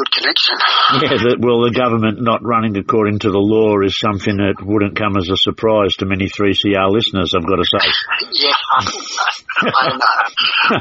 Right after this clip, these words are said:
Speaker 1: I spoke to, uh, George Galloway, um,
Speaker 2: Oh,
Speaker 1: and
Speaker 2: yeah.
Speaker 1: I was like, yeah, I, I was saying, you know, I was quite naive. I was a true believer in the, um, um, you know, in the way that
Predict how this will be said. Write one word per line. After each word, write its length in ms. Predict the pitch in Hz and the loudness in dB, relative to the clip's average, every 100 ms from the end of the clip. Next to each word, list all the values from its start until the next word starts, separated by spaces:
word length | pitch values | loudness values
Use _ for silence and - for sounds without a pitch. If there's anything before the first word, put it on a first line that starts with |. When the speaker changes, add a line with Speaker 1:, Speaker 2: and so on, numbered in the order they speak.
| - | 0
Speaker 1:
I 80 | 170 | -2
spoke 340 | - 139 135 - | 0 -2 0 -2
to, 120 | 131 | 0
uh, 320 | 123 117 104 - | 2 2 0 -2
George 360 | 131 127 120 - | 0 0 -2 -2
Galloway, 540 | 131 131 131 110 104 104 101 | -2 0 0 0 0 0 -2
um, 80 | 104 - - - - - - | -4 -2 -2 -2 -4 -6 -4
Speaker 2:
Oh, 80 | 123 | -2
Speaker 1:
and 160 | 113 101 | 0 2
Speaker 2:
yeah. 80 | 113 | 2
Speaker 1:
I 60 | |
was 180 | 110 113 123 | 2 -2 0
like, 180 | 123 123 | -2 -2
yeah, 160 | 123 117 | -2 0
I, 360 | 113 - 127 143 - 127 | 0 0 2 2 2 2
I 60 | |
was 160 | 123 - - - - 254 160 95 - - - | 2 0 -2 -8 -18 -16 -16 -16 -20 -10 -2
saying, 480 | - 135 120 117 | 0 2 0 -4
you 100 | 123 | -6
know, 80 | 117 113 123 120 | -2 0 2 2
I 20 | 117 | 0
was 100 | 117 | -2
quite 240 | - 117 - | 0 -2 -2
naive. 420 | 110 113 143 127 110 | -4 -2 -2 -2 -2
I 120 | 110 | -2
was 100 | - - | -2 -2
a 60 | - | 0
true 160 | 127 117 | -2 -2
believer 500 | 104 107 117 120 113 110 | -4 -4 -4 -4 -6 -8
in 80 | 107 | -8
the, 160 | - 107 107 | -8 -4 -4
um, 80 | - _ _ _ _ _ _ _ - | -6 _ _ _ _ _ _ _ -4
um, 380 | 120 113 104 - - _ _ - - - | 0 2 0 -4 -20 _ _ -12 -12 -6
you 140 | 117 110 | -4 -2
know, 240 | 113 120 | -2 0
in 80 | 117 | 0
the 120 | 110 | -2
way 220 | 110 110 110 | -2 -2 -2
that 220 | 104 | -6